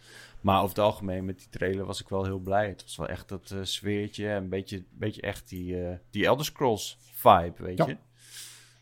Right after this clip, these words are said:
Speaker 1: Dus, eh, daar, daar ben ik wel, eh, heel benieuwd naar wat daar verder vanuit gaat komen. Ehm, wat
Speaker 2: Ja.
Speaker 1: vonden jullie van
Speaker 2: Ja.
Speaker 1: State of Decay? Is dat iets waar je, waar je iets mee hebt?
Speaker 2: <laughs> Nee, volgens mij gaat echt alleen Gradders daar gelukkig van worden.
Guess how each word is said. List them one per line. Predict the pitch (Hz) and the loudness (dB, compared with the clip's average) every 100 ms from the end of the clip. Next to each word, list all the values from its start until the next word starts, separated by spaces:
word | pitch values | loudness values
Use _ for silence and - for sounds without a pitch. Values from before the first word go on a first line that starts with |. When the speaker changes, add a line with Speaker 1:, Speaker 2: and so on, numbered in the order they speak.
| - | -10
Speaker 1:
Dus, | 92 - | -6 -2
eh, | 101 98 | -2 2
daar, | 113 - - | 0 -2 -6
daar | 147 | -4
ben | 180 | -6
ik | |
wel, | 226 180 165 160 | -6 -6 -4 -4
eh, | 156 | -2
heel | 165 | -4
benieuwd | 160 156 160 156 | -2 0 -2 0
naar | 98 92 | 2 2
wat | 95 - | 0 2
daar | 98 92 - | 4 4 0
verder | 98 95 - | -4 -2 -6
vanuit | - 95 90 92 | -8 -6 -6 -6
gaat | - | -12
komen. | - 87 104 185 - - - - - - - - _ _ - | -8 -6 -6 -8 -14 -20 -20 -18 -18 -18 -20 -20 _ _ 0
Ehm, | 101 95 92 95 - | 2 2 -2 -6 -8
wat | - | 2
Speaker 2:
Ja. | 127 | 4
Speaker 1:
vonden | 170 170 | 6 6
jullie | 165 | 4
van | - 170 | 2 2
Speaker 2:
Ja. | - - | 2 -2
Speaker 1:
State | - - 165 165 151 | -4 2 6 6 4
of | |
Decay? | - 151 160 170 | -6 0 4 4
Is | 202 151 | 4 -2
dat | 151 143 | -6 -6
iets | 139 - | -8 -4
waar | 139 139 | -2 0
je, | 139 135 131 127 - - | -2 -2 -4 -8 -16 -10
waar | 113 | -4
je | 120 | -4
iets | 120 | -2
mee | 127 | 0
hebt? | 120 156 - - - - | 2 0 -2 -20 -20 0
Speaker 2:
<laughs> | - - - 139 - | 6 10 10 10 10
Nee, | 113 110 | 10 10
volgens | 151 131 | 10 8
mij | 147 151 | 8 6
gaat | 151 | 4
echt | 151 135 | 2 0
alleen | 143 143 139 | 2 2 0
Gradders | 156 143 110 | 0 0 0
daar | 117 101 | 0 -2
gelukkig | - 101 - | -2 -6 -8
van | 107 | -10
worden. | 95 104 | -8 -10